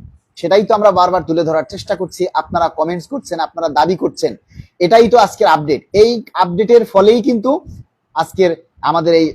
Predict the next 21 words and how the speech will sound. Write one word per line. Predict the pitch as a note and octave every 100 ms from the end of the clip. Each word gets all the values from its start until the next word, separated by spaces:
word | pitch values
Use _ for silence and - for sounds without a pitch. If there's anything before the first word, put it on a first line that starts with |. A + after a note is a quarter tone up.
| -
আগামী | D#3 E3+
দিনের | E3 E3+ E3+ E3+ - - A#2+
বেতন | D#3 E3
কাঠামোটা | D3+ D3+ E3+ D#3+ C#3+ A2+ _ -
নির্ধারণ | D3 C3 D3 C3
হবে। | B2 G2+
তাই | C#3
আপনারা | C#3+ - F3+ F#3
সব | - - E3+
সময় | - F#3 G3+ D3+ - _ _ -
আমাদের | C#3+ D#3 D#3
পাশে | E3 D#3+ - F3+
যেভাবে | D3 D#3+ E3+ F#3
আছেন, | D#3+ - G3 B3+ _ _
এভাবেই | - E3 F#3 G#3+
আপনারা | G3 - F3+ G3 C4 _ _ _
আম-, | D3+ D3+
আপনারা | D3 - D#3
আমাদের | D#3 D3
পাশে | C3+ C3+ C#3+
থাকবেন। | - A#2+ G2+